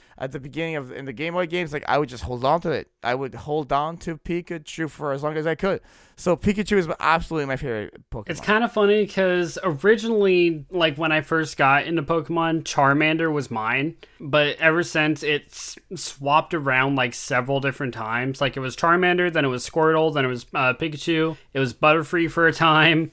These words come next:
Speaker 2: then it was Mew for a short while. <laughs> Like, I just went all over the place.
Speaker 1: Yeah, but your sw-, your favorites always switch. Your favorites always, always, always, always switch.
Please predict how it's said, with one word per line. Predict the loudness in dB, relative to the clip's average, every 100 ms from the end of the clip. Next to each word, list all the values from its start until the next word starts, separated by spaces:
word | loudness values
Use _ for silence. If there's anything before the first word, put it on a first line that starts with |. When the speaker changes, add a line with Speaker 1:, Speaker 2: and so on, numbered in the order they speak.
| _
Speaker 2:
then | 0 2
it |
was | 2 2
Mew | 4 4 4
for | 0 -2
a |
short | 0 -2 -2
while. | 4 6 6 6 2 0 -12
<laughs> | _
Like, | 0 0 2
I | 2
just | 2 -2 2
went | 2 2 -8 -2
all | 4 6 6 4
over | 2 -2
the | -4
place. | -6 -6 -6 -2
Speaker 1:
Yeah, | 2
but | 4
your | 4 2
sw-, | 2 0
your | 0
favorites | 4 4 4 4
always | 4 4 4
switch. | 0 0 -2 -18 _ _
Your | -4 0
favorites | 2 2 0 4
always, | 4 6 2
always, | 0 2 0 -2
always, | 0 0 -2
always | -2 -2 -4
switch. | -10 -12 -12